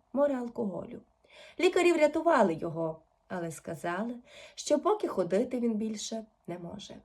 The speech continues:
Травма була надто важкою, а ще шок і алкоголь, який роз'їдав організм.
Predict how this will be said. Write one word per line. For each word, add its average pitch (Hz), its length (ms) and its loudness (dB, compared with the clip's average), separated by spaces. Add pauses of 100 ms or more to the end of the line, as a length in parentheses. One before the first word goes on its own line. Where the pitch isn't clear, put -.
(480)
Травма 403 340 8
була 262 240 8
надто 262 320 4
важкою, 233 720 -2
а 220 80 -14
ще - 200 -6
шок 190 440 2 (240)
і 233 100 -2
алкоголь, 220 600 -6 (680)
який 202 500 2
роз'їдав 196 640 -2
організм. 170 560 -8